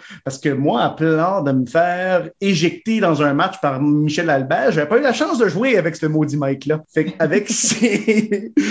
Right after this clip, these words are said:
ces tournois-là, ça donne toutes ces recettes possibles-là d'improvisateurs d'un peu partout aussi, que tu peux faire le voyage. Puis on l'a fait une couple de fois, de prendre des joueurs d'un peu partout pour faire ces équipes-là.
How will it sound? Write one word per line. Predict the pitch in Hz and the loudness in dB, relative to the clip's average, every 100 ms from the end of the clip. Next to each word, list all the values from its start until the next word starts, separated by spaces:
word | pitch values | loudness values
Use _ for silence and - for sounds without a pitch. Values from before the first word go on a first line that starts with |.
| 220 | -4
ces | - 220 180 | -2 -2 0
tournois-là, | 220 190 175 151 143 175 285 311 - - | 0 0 2 2 0 -2 -6 -10 -20 -20
ça | - - 147 | -8 -4 -4
donne | 123 160 185 226 160 131 - - | -2 -2 0 -2 -2 -4 -4 -2
toutes | 226 226 _ | -2 -4 _
ces | - 156 117 | -6 -4 -2
recettes | 131 135 196 - - | -2 -2 -4 -6 -4
possibles-là | 143 143 143 113 139 127 117 127 _ - | -6 -4 -6 -2 0 0 -4 -12 _ -4
d'improvisateurs | 143 127 139 139 135 143 143 127 120 | -4 -2 -2 0 0 0 0 0 -4
d'un | 117 131 | -4 -4
peu | 170 - | -4 -6
partout | 117 - 185 | -8 -8 -8
aussi, | 139 113 | -6 -8
que | - | -8
tu | - | -8
peux | 127 | -4
faire | 139 | -2
le | 127 | -2
voyage. | 110 117 160 185 - - - | -4 -8 -8 -10 -14 -18 -8
Puis | |
on | 139 | -4
l'a | 123 | -2
fait | 120 | -2
une | 131 123 | -4 -4
couple | 113 | -6
de | 113 | -6
fois, | 113 113 | -4 -4
de | |
prendre | 117 127 120 | -4 -4 -4
des | |
joueurs | 113 123 127 | -4 -2 -2
d'un | 120 | -4
peu | 120 | -8
partout | 120 110 - 160 135 - | -8 -10 -4 -4 -4 -10
pour | 110 | -4
faire | 143 135 | 0 0
ces | 139 113 | -2 -6
équipes-là. | 113 120 - 180 143 135 | -8 -10 -2 0 0 -4